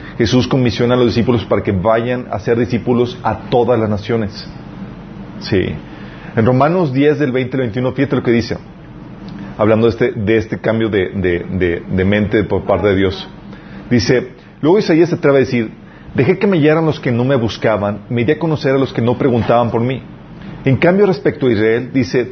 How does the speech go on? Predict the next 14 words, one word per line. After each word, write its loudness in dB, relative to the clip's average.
"Todo 4
el 0
día 0
extendí 0
mis 0
manos 2
hacia 0
un 0
pueblo 4
desobediente 2
y 2
rebelde". 2
Está 2
hablando, 4